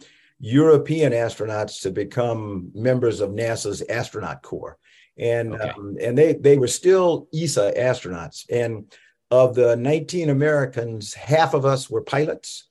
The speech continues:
Speaker 1: or, or N F Os, and the other half were civilians. So we had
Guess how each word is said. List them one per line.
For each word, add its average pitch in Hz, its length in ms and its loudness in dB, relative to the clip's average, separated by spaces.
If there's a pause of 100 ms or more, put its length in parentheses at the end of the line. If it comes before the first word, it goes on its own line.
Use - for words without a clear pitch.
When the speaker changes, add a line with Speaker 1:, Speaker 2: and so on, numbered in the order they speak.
(140)
Speaker 1:
or, 123 580 4 (560)
or 107 560 0
N 135 140 4
F 127 160 2
Os, 104 580 0 (360)
and 110 140 -6
the 107 120 0
other 147 200 4
half 131 340 4
were 113 120 -2
civilians. 104 600 -2
So 110 120 0
we 143 240 2
had 123 420 4